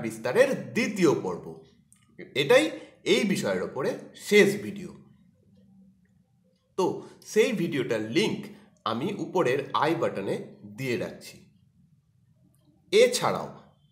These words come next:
আধুনিক ভারতের ইতিহাস, প্রাচীন ভারতের ইতিহাস, ভারতের ভূগোল এবং ভারতের অর্থনীতি সম্পর্কে আমার বানানো সমস্ত ভিডিও দেখতে এই চ্যানেলের প্লেলিস্টে চলে যাবেন। সেইখানে সমস্ত ভিডিও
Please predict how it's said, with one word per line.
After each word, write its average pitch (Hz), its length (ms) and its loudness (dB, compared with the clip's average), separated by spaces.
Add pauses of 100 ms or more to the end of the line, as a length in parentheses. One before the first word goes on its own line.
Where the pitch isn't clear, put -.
(200)
আধুনিক 202 460 0
ভারতের 139 380 0
ইতিহাস, 95 280 -10 (400)
প্রাচীন 139 400 0
ভারতের 135 400 -2
ইতিহাস, 117 300 -6 (460)
ভারতের 120 400 -2 (120)
ভূগোল 120 380 2 (520)
এবং 156 140 -2 (140)
ভারতের 156 320 0 (180)
অর্থনীতি 143 500 -2 (100)
সম্পর্কে 117 500 -4 (500)
আমার 170 280 2
বানানো 101 280 -2 (160)
সমস্ত 190 340 -2 (140)
ভিডিও 104 220 -4 (100)
দেখতে 104 320 -6 (460)
এই 170 140 0
চ্যানেলের 101 420 -4 (120)
প্লেলিস্টে 139 500 -2 (100)
চলে 117 240 0
যাবেন। 80 220 -12 (180)
সেইখানে 170 340 -4 (120)
সমস্ত 190 320 -2 (160)
ভিডিও 107 220 -8